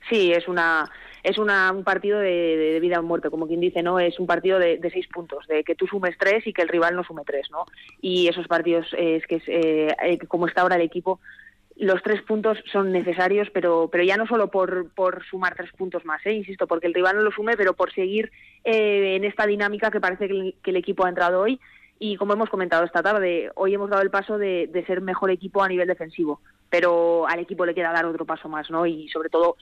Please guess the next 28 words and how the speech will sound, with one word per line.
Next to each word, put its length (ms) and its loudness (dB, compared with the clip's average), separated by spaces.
en, 300 -2
en 160 0
el 80 2
aspecto 340 -2
ofensivo. 440 -6
Entonces 320 -2
yo 100 0
creo 140 0
que 80 0
es 80 -8
un 120 -4
buen 160 2
partido 360 0
para 160 2
dar 160 2
un, 280 -6
un 520 -4
carpetazo 480 -2
y 40 0
decir, 220 -4
"Bueno, 180 -12
pues 160 -10
aquí 240 -2
estamos 460 0
y, 260 -4
y 340 -2
nos 180 -4
metemos 340 -2